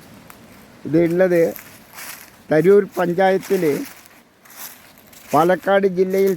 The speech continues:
തരൂർ പഞ്ചായത്തിലാണ്. ഇതിന് വില പറയുന്ന ഒരു സെൻറ്റിന് വെറും ഏഴായിരം രൂപയാണ് കേട്ടോ.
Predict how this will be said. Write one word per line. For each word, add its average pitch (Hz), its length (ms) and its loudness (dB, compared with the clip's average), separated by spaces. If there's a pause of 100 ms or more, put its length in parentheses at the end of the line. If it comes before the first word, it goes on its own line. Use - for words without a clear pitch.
(120)
തരൂർ 175 300 4 (140)
പഞ്ചായത്തിലാണ്. 175 680 -2 (1700)
ഇതിന് 196 220 2 (100)
വില 196 140 4 (140)
പറയുന്ന 226 340 2 (100)
ഒരു 214 60 0 (120)
സെൻറ്റിന് 214 460 0
വെറും 220 200 0 (140)
ഏഴായിരം 226 580 2
രൂപയാണ് 190 440 0
കേട്ടോ. 131 200 -8